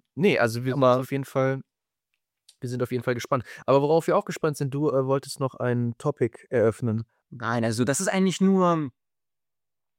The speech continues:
Speaker 2: das eigentlich mit der, mit, hängt mit unserer vorherigen Discussion zusammen. Also, was, was, was, was denkst du, warum, einfach nur, ganz simpel gefragt,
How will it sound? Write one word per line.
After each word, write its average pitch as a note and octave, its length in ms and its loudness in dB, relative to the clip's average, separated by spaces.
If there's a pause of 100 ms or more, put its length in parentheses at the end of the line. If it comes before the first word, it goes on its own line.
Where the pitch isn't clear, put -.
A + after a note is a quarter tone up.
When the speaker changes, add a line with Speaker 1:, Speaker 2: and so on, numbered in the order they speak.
(680)
Speaker 2:
das - 140 -4
eigentlich F3+ 320 0
mit D3+ 100 -2
der, D3+ 80 -2
mit, C#3+ 260 -2
hängt D#3 220 -2
mit C#3 100 0
unserer C3+ 220 0
vorherigen C3+ 380 -2
Discussion A2+ 360 -6
zusammen. A2+ 400 -2
Also, A2+ 420 0 (520)
was, D3+ 420 0
was, C#3+ 300 -4
was, D3 120 -2
was D3+ 160 -2
denkst G#3 200 -6
du, D#3 100 -12
warum, D#3+ 560 0 (1300)
einfach B2+ 240 -2
nur, - 140 -8 (220)
ganz C3+ 260 0
simpel B2+ 280 -2
gefragt, A#2 300 -8